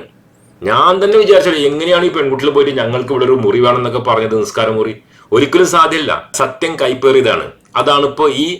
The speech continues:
ഇസ്ലാമിക വിരുദ്ധ ചെന്നായ്ക്കൾക്ക് സംഭവിച്ചുകൊണ്ടിരിക്കുന്നത്. അവരിപ്പോ ഈ ഒരു അവസരം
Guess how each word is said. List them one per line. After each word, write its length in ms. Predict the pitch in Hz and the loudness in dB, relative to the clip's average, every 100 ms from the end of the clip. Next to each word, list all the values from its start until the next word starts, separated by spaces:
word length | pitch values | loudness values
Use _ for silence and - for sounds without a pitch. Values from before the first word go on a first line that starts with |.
| - 139 | -8 -2
ഇസ്ലാമിക 560 | 120 156 160 165 175 | -2 2 2 2 0
വിരുദ്ധ 360 | 156 139 131 156 | 0 0 0 -2
ചെന്നായ്ക്കൾക്ക് 600 | 147 123 127 127 131 147 | 0 -2 -2 -2 0 -2
സംഭവിച്ചുകൊണ്ടിരിക്കുന്നത്. 960 | 151 117 107 120 131 139 139 139 87 71 _ _ - | -2 -2 -2 0 2 2 0 0 -2 -8 _ _ -2
അവരിപ്പോ 560 | 113 156 165 - 175 160 | 0 0 -2 -2 0 0
ഈ 120 | 151 | -2
ഒരു 160 | 165 151 | 0 2
അവസരം 420 | 143 139 160 | 0 0 -4